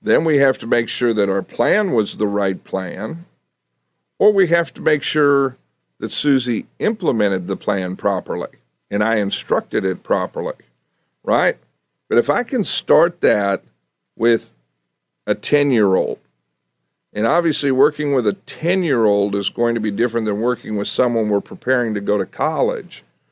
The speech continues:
But someday we hope that ten-year-old gets there.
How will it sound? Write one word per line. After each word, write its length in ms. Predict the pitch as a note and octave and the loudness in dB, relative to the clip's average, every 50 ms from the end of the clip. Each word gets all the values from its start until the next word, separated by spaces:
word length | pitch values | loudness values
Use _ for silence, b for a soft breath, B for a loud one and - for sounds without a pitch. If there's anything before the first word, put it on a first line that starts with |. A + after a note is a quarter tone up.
| _ _ _ _ _ _ _ _ | _ _ _ _ _ _ _ _
But 120 | F#2+ F#2+ | -8 -8
someday 380 | - - C#3 D3+ D3+ C#3 C3+ B2+ | -2 2 2 2 4 4 4 4
we 220 | A#2+ A2 A2 G2+ | 4 4 2 2
hope 300 | G2+ A#2+ D3 D#3 D3 - | 4 4 2 2 2 0
that 220 | - A#2 G#2 G#2 - | 0 0 0 0 -2
ten-year-old 800 | - C3 B2 B2 A#2+ A2+ A2 G#2+ G#2+ G2+ G2 F#2+ F2+ E2 F2 | -2 -2 0 0 0 0 2 4 4 4 2 0 -2 -8 -6
gets 340 | G2+ A2+ C#3+ F3 - - - | 0 0 0 0 -2 -6 -12
there. 380 | - F#2+ F#2+ D#2+ - - - | -8 -6 -4 -4 -4 -6 -8